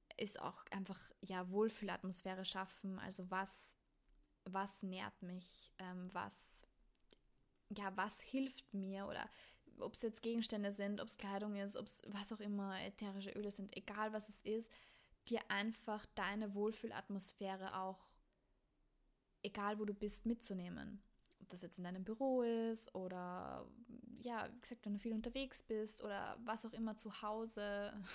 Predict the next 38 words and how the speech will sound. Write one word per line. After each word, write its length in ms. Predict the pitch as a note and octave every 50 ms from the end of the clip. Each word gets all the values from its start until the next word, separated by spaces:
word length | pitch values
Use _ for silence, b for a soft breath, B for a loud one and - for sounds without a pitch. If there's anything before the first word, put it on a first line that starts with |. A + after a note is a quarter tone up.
| B B B B B B B B3
Okay, 200 | G#3 G3+ - -
das 140 | F#3 F#3
ist 80 | G3+ -
vielleicht, 280 | - G#3 G3+ G#3+ G#3+ B B B B B B B B
jetzt 420 | A#3+ A#3 - - - G#3 G3+ A#3+ -
passt 220 | - A#3+ A3 -
grad 180 | - - - -
nicht 140 | - F3+
so 100 | - F#3+
zum 160 | F#3 - G3+ G3
Thema, 220 | - G#3 F#3+ F#3+
aber 160 | - A3 A3+ A3+ B B B B
egal, 420 | B - - A3+ A3 A#3 C4 C#4+ B3
wo 120 | A#3 B3
du 80 | A#3+ B3
hingehst, 600 | A3 A3+ C4 C4+ C4+ B3+ A3+ G#3 G3+ A3 G#3+ -
dass 140 | A#3 - -
du 80 | A3
dir 140 | A3 A3 -
einfach 380 | - - G#3+ A3+ A3 - A#3 A3
so 140 | - -
deine, 600 | A3 A3 A3 G3+ G3+ G3+ G3+ G3+ G3+ G3+ G3+ G#3+ - - _ - B B B B B B B B B B B B B _ - -
ja, 140 | A#3 A#3+ A#3+
deine 320 | - G#3+ G#3 A3 A3 G#3
Wohlfühlatmosphäre 840 | G#3 G#3+ A3 A3+ - - A#3+ G#3+ G3 - G#3 G3 - - G#3 G3+ G3+
mitnimmst. 720 | G3+ G#3 G3+ - - - - - - - - - - - _ _ _ _ _ _ - - -
Und, 580 | - F#3+ F#3 F#3 F#3 F#3+ F#3 F#3+ G3+ - - - -
ähm, 560 | - F#3+ F#3+ F#3 F#3 F#3+ F#3+ F#3 F#3 F#3+ F#3+ F#3+ - _ _ _ _ - - - - - - - -
das 180 | - - - -
kann 160 | - A3 G3
auch 100 | G3 G3
schon 180 | G3 - G3 F#3+
so 60 | G3
einen 300 | G3+ G3+ G3+ G3+ G3 G3
mega 360 | G3+ G3+ G#3 G#3 G#3 G3+ G3+
großen 800 | G3+ - - - G3+ G3 F#3+ - - - F#3 F#3 F#3 F#3 F#3 F#3+ - -
Unterschied 420 | - G3 G3 F#3+ F#3 - - F3+ -
machen. 400 | F#3 F#3 - - F#3 F#3 G3